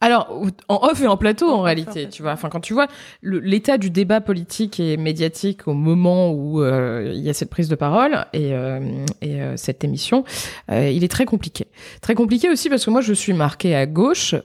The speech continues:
Speaker 1: proche, euh, d'un certain nombre de responsables politiques, euh, essentiellement femmes, euh, chez, euh, chez E L V, mais pas que,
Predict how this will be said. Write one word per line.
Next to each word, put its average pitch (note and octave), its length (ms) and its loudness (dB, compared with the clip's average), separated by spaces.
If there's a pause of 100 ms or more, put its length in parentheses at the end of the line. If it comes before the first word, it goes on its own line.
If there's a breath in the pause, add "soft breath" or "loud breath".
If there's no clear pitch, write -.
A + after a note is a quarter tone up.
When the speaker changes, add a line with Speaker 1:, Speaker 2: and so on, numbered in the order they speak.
Speaker 1:
proche, E3 480 0
euh, B2+ 100 -4
d'un C3 160 -4
certain C3 280 -2
nombre D3 220 -2
de C#3 80 0
responsables C#3 640 0
politiques, D3+ 580 -4
euh, - 560 -10
essentiellement C#3+ 440 0
femmes, D#3+ 460 2
euh, G2 600 0
chez, C3+ 440 -6
euh, B2 100 -6
chez C3+ 220 -2
E B2+ 80 2
L B2+ 100 0
V, F3 240 4 (400 loud breath)
mais D3+ 80 0
pas D3 140 2
que, G3 260 0